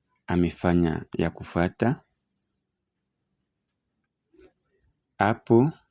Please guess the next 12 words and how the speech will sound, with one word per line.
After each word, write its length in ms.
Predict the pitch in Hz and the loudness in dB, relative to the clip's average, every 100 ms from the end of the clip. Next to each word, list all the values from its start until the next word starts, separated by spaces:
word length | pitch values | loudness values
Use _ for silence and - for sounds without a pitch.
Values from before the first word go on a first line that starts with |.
| _ _ _ _ _ _ _ _ _ _ _ _ _ _ _ _ _ _ _ _ | _ _ _ _ _ _ _ _ _ _ _ _ _ _ _ _ _ _ _ _
ana 260 | - 95 92 | 0 2 2
watoto 360 | 92 120 104 | 2 2 4
tano 560 | 85 113 110 95 85 85 | 4 2 4 4 2 2
wanaotegemea 1000 | 90 98 101 - 87 90 87 92 95 87 | 4 4 2 0 0 2 4 4 4 2
wengine. 580 | 82 82 82 85 80 - | 0 0 2 2 0 -4
Anagusa 600 | - 85 85 95 92 85 | 0 2 2 -2 -2 0
hapo. 480 | 87 104 - 135 175 - _ _ _ _ _ _ | 0 -2 0 0 0 -14 _ _ _ _ _ _
Kisha 300 | - - - | -8 -4 0
amesema 640 | 85 82 85 - 90 90 85 | 2 0 -2 -2 0 2 2
wanakuwa 420 | 82 78 - 87 | 0 -2 0 0
wa 140 | 80 | 0
sita. 560 | 78 - 101 - 127 | -4 -6 -6 0 -2